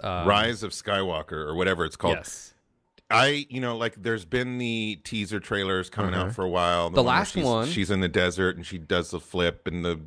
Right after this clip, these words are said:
Speaker 1: Yeah.
Speaker 2: the ship coming at her. But this new, and I guess it's the final trailer before the
Speaker 1: Yeah.
Speaker 2: movie, pretty damn good. I
Speaker 1: But
Speaker 2: mean, I have to say, it
Speaker 1: but
Speaker 2: kinda
Speaker 1: step
Speaker 2: got me a little
Speaker 1: back. The
Speaker 2: excited.
Speaker 1: last one,
Speaker 2: Stepping
Speaker 1: too,
Speaker 2: back.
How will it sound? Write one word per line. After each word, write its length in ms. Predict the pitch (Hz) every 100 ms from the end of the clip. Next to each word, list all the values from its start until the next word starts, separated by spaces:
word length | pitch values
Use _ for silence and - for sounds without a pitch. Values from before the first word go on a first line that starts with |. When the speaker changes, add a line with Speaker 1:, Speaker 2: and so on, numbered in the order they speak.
| 80 95
Speaker 1:
Yeah. 100 | 92
Speaker 2:
the 60 |
ship 300 | 87 95 -
coming 200 | - 85
at 120 | 85 85
her. 60 | - - - _ 78
But 240 | - -
this 400 | 135 175 - - _ _ _
new, 600 | 95 107 117 117 113 110 101
and 100 | 104
I 60 |
guess 200 | 92 107
it's 100 | 92
the 80 | 95
final 340 | - 90 87 85
trailer 320 | 82 73 71
before 300 | 69 - 73
the 60 |
Speaker 1:
Yeah. 60 | 73
Speaker 2:
movie, 340 | 78 69 69 - _ _ - -
pretty 360 | - 170 117
damn 460 | 73 90 82 76 -
good. 300 | 67 60 53
I 260 | - _ -
Speaker 1:
But 60 |
Speaker 2:
mean, 80 | 143
I 160 | 95 98
have 220 | 95 90
to 60 | 80
say, 260 | - 67 64
it 140 | -
Speaker 1:
but 120 | - 131
Speaker 2:
kinda 100 | 82
Speaker 1:
step 220 | 165 -
Speaker 2:
got 60 | 151
me 20 |
a 20 |
little 140 | 85 69
Speaker 1:
back. 60 |
The 60 | 127
Speaker 2:
excited. 100 | 123
Speaker 1:
last 340 | 117 180 185 -
one, 160 | 123
Speaker 2:
Stepping 220 | 104 - 170
Speaker 1:
too, 80 | 123
Speaker 2:
back. 180 | 65